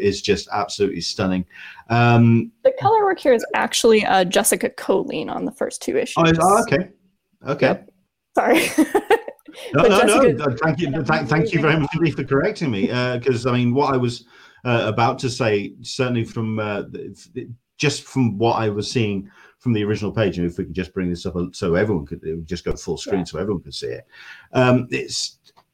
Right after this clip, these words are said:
Speaker 1: it's definitely, uh, drawing from the epic and drawing from the cosmic. Um,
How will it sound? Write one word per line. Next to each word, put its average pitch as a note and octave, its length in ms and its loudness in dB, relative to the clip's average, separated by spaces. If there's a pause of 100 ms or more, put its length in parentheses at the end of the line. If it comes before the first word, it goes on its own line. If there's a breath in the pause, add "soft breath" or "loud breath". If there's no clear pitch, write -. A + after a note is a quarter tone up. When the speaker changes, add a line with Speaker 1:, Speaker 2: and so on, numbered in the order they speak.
(120)
Speaker 1:
it's C#3+ 580 0
definitely, A2+ 760 2
uh, G2 380 -2 (340)
drawing A2+ 360 2
from G#2+ 160 -2
the G2 120 2
epic F2+ 540 -4
and G2+ 320 -4
drawing G#2+ 280 2
from G#2 140 -4
the F#2+ 80 0
cosmic. F2+ 680 -4 (440 loud breath)
Um, G#2 600 2